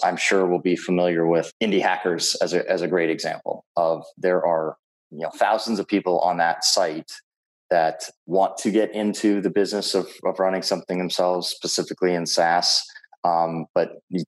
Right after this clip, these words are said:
you know, don't have the idea, or they've tried a couple things and it hasn't worked. And so acquiring somebody else's thing, you know, you,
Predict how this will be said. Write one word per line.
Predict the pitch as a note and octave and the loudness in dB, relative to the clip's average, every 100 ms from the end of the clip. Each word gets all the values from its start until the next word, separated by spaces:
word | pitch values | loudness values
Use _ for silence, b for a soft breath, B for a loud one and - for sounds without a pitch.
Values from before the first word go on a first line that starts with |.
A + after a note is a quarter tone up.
| - | -6
you | - F2+ | 0 2
know, | D2 | 2
don't | G2+ G2+ | 0 2
have | F#2+ | 2
the | F2 | 2
idea, | E2 B2 C3+ | 2 4 4
or | A2+ | 4
they've | F2 E2+ | 0 -2
tried | - G2 | 2 0
a | |
couple | - F#2 | 0 -4
things | - F#2 E2 | -2 0 0
and | D#2+ | 0
it | |
hasn't | E2 E2 F2 | 2 0 0
worked. | A#2+ A2+ - | 0 0 -2
And | F2+ E2 | -2 0
so | F#2+ E2+ E2 | 0 0 -2
acquiring | - - G2 C3 G2+ | -6 -2 0 0 -2
somebody | - G#2+ F#2+ E2+ | -2 0 2 2
else's | G2 B2 - | 2 0 0
thing, | A#2+ G#2+ | 0 2
you | G2+ | 2
know, | F2 | 4
you, | F#2+ | 2